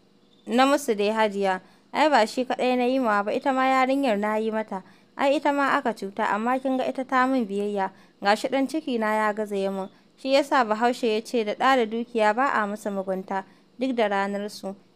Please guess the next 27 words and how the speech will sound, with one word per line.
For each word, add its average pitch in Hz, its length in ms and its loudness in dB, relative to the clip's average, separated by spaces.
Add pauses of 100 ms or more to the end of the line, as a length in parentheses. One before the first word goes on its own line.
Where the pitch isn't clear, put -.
Ɗan 294 180 2
da 254 100 6
ka 254 100 -4
haifa 226 360 0
sai 262 240 0
ya 233 80 -2
gaza 214 220 -4
maka 220 280 -4
abu 208 140 -4
sai 240 220 -4
na 233 120 -2
wani 240 240 0
ya 202 80 -2
yi 208 160 -6
maka 214 340 -4
cikin 202 280 -8
mutunci." 202 540 -10 (360)
Hajiya 233 380 6
Juwairiya 220 520 2
ta 220 120 -6
amshe 226 360 -2
da 202 100 0
"Ba 202 200 4
wannan 247 380 2
maganar 208 420 0
ba 202 140 -2
nake 208 240 -6